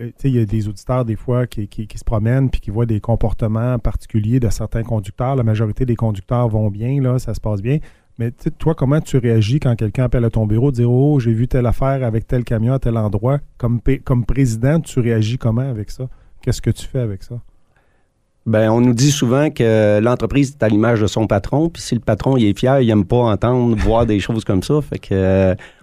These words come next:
Speaker 2: on réagit évidemment. Euh, tu sais, on peut pas, euh,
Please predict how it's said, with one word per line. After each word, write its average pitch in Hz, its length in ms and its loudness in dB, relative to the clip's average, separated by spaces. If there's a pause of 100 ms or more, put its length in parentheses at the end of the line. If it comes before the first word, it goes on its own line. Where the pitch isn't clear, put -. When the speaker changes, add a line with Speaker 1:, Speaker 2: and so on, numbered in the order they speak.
(180)
Speaker 2:
on 98 720 2
réagit 113 500 2
évidemment. 101 420 2 (260)
Euh, 92 480 0 (100)
tu - 60 -18 (220)
sais, - 100 -2
on 98 60 -6
peut - 140 -6
pas, - 140 -2
euh, 90 440 0